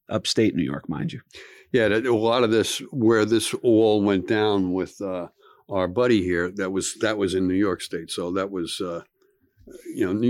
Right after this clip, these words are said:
Speaker 2: York just seems to be a hotbed of, uh, wackadoodles. I don't know, but, uh, the whole, uh, spiritualism was taking place at the same time. And
Speaker 1: Sure was.
Speaker 2: now we're, we're cooking up, we're into the, uh, eighteen something or other, and, uh,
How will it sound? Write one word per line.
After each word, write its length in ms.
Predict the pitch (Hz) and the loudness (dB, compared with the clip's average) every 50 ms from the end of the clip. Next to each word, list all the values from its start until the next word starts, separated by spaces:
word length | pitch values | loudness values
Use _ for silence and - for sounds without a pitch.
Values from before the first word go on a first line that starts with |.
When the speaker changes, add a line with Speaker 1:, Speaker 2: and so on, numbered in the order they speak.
| 127 | 4
Speaker 2:
York 320 | 123 143 170 240 233 - - _ | 4 4 4 2 -2 -8 -14 _
just 240 | - - 165 - - | -4 -2 -2 -2 0
seems 260 | - 175 180 170 113 113 | 2 2 2 2 0 -4
to 60 | 120 | -6
be 220 | 117 139 139 135 | -4 -2 0 0
a 60 | 123 101 | 0 0
hotbed 520 | 104 127 135 - - - 123 117 127 127 | 0 -2 -4 -4 -8 -8 -6 -4 -2 -2
of, 300 | 104 98 101 98 95 101 | 0 -2 -2 -4 -6 -6
uh, 240 | 101 95 92 95 95 - _ _ _ _ _ _ _ _ - | -4 -4 -4 -4 -6 -8 _ _ _ _ _ _ _ _ -12
wackadoodles. 680 | 117 120 147 165 - - 92 95 95 87 80 73 - 117 113 | -8 -6 -6 -4 -4 -4 -2 -2 -4 -4 -6 -6 -6 -6 -4
I 40 | |
don't 140 | 120 131 120 131 | -2 -2 0 0
know, 240 | 139 - - - - | 0 -2 -4 -6 -10
but, 140 | - - - - 98 | -12 -14 -12 -10 -10
uh, 200 | 92 95 95 87 - _ _ _ _ _ - - - _ _ _ _ _ _ _ - _ _ _ _ _ _ 196 | -10 -10 -10 -12 -16 _ _ _ _ _ -20 -20 -20 _ _ _ _ _ _ _ -20 _ _ _ _ _ _ -14
the 340 | 175 135 104 98 107 104 87 | -10 -10 -8 -4 -4 -2 -2
whole, 460 | 101 110 107 104 101 98 101 101 104 | 0 0 2 2 2 2 2 0 0
uh, 240 | 104 101 98 98 92 | -2 -2 -2 -4 -4
spiritualism 920 | - - - 160 156 175 180 - - 92 85 82 80 80 80 80 82 85 - - _ _ - | -6 -6 -4 -4 -4 -4 -4 -6 -8 -8 -6 -8 -8 -8 -10 -10 -10 -10 -12 -14 _ _ -16
was 360 | 135 139 175 104 87 82 - | -16 -12 -8 -8 -6 -6 -4
taking 320 | - 107 90 - 92 85 | -2 -2 -2 -2 -4 -6
place 280 | - - 90 87 85 - | -6 -4 -6 -6 -6 -8
at 100 | 87 - | -12 -12
the 80 | 87 | -10
same 340 | 82 - - 90 82 82 80 | -8 -6 -6 -4 -4 -6 -6
time. 320 | - - 90 76 76 80 90 | -6 -6 -6 -4 -4 -2 -2
And 120 | 90 95 | -2 0
Speaker 1:
Sure 200 | 98 - 95 87 | 0 0 2 2
was. 360 | 85 82 85 98 90 - - - | 2 2 2 0 0 -2 -4 -2
Speaker 2:
now 240 | 117 113 113 123 147 | 0 0 2 2 2
we're, 260 | 135 117 113 110 110 | 4 4 4 2 0
we're 220 | - - 104 98 92 | 0 0 0 0 0
cooking 380 | - - 139 123 - 120 113 107 | 0 0 -2 0 2 2 2 2
up, 140 | 107 104 - | 0 0 0
we're 140 | - 107 101 | 0 2 4
into 260 | 107 110 101 - 110 | 4 4 2 0 -2
the, 340 | 95 92 98 95 95 92 92 | -2 0 -2 -2 -2 0 0
uh, 160 | 87 87 90 92 - | 0 0 -2 -4 -2
eighteen 760 | 120 117 110 107 - - 120 120 117 113 110 107 101 98 92 | 0 0 0 0 -2 -2 0 2 2 2 2 2 2 0 0
something 500 | 82 - - - 104 95 85 - 104 92 | -2 -2 -2 -2 -2 -2 -2 -2 -2 0
or 160 | 92 90 90 90 | 0 0 0 0
other, 280 | 92 95 110 127 123 | 0 2 2 2 2
and, 340 | 107 101 101 98 98 98 95 | 0 0 0 0 0 0 0
uh, 260 | 92 90 90 90 87 | -2 -2 -4 -6 -8